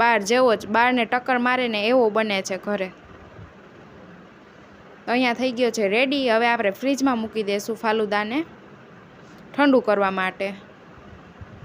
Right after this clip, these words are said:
અહીંયા આપણો ફાલુદો થઈ ગયો છે રેડી. ઘરે એકદમ સરળ રીતે ફક્ત દસ જ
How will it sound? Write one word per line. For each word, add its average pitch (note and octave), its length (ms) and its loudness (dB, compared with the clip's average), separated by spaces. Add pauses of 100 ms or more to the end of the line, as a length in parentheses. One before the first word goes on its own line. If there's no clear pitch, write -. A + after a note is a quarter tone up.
(420)
અહીંયા B3 300 0
આપણો A3+ 280 -2
ફાલુદો A#3 420 0
થઈ A#3+ 200 -2
ગયો A3 220 0
છે G3 160 0 (100)
રેડી. B3 280 0 (760)
ઘરે A#3+ 220 4 (120)
એકદમ A3+ 420 -2
સરળ B3+ 360 2
રીતે B3+ 240 0 (140)
ફક્ત A3 260 -6 (140)
દસ A#3+ 200 0 (160)
જ B3 60 -2